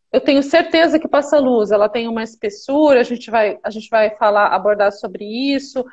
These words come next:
mais ou menos um e meio milímetro com certeza, depende também da opacidade da pastilha, da cerâmica. Mas se você tem certeza que passa luz,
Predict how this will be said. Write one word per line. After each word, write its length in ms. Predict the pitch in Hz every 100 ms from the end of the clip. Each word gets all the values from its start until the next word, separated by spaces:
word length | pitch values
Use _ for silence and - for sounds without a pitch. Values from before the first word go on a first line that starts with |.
| - - _ _ -
mais 300 | 233 240 247
ou 80 |
menos 500 | 233 226 226 220 - -
um 140 | 247
e 80 | 240
meio 580 | 220 220 233 247 254 247
milímetro 580 | 233 220 233 233 226 233
com 200 | - 214
certeza, 920 | - 202 _ 233 240 269 262 254 254
depende 480 | 190 240 247 247 247
também 360 | 247 226 226
da 160 | 226 220
opacidade 680 | 220 233 - 214 220 220 208
da 140 | 214
pastilha, 720 | 214 214 - - 240 233 220
da 100 | 202
cerâmica. 920 | 208 214 190 220 254 254 247 247 262 254 _ _ _ _ _
Mas 220 | 226 233
se 100 | -
você 220 | 302 302
tem 160 | 320 294
certeza 480 | 285 302 302 269 269
que 100 | 277
passa 380 | 240 233 - 202
luz, 520 | 220 370 392 -